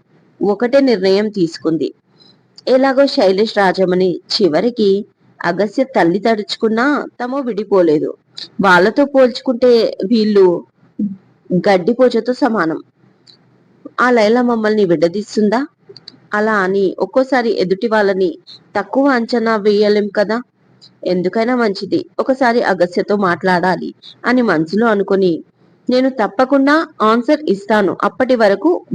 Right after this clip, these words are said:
ఓవర్ ఎక్సైట్ అవ్వకండి," అంటూ అటువైపు నుంచి మాట వినకుండానే కాల్ కట్ చేస్తుంది ప్రాప్తి. తన కోపానికి కూడా నవ్వుకున్నాడు జాన్.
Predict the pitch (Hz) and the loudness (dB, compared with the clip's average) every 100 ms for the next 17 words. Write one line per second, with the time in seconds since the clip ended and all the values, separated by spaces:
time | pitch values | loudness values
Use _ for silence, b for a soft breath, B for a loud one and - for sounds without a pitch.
0 | 180 202 254 285 247 233 185 202 240 247 | 2 4 4 2 2 -2 -2 -2 -2 0
1 | 196 190 208 190 165 156 _ B _ - | 0 0 0 -2 -2 -6 _ B _ -4
2 | 233 226 202 - 220 226 196 175 190 240 | -2 -2 -6 -2 -2 0 2 2 0 -2
3 | 226 220 - 226 190 175 220 190 165 165 | -2 -4 -4 -2 0 0 0 -2 0 0
4 | 190 214 226 208 165 - b _ - 269 | -2 -2 0 -2 -4 -10 b _ -4 -2
5 | 262 240 196 180 175 - 156 208 240 247 | 0 -2 -2 -2 -4 -2 -2 -2 0 0
6 | 180 - - - _ _ _ _ _ _ | -2 -2 -6 -6 _ _ _ _ _ _
7 | _ _ - 233 233 214 196 190 247 240 | _ _ -4 -4 -4 -6 -4 -4 -4 -4
8 | 240 254 240 247 233 208 233 233 247 226 | -6 -12 -4 -2 -2 -6 -8 -6 -6 -6
9 | 233 214 185 180 233 247 202 165 123 | -6 -6 -4 -4 -6 -6 -6 -6 -8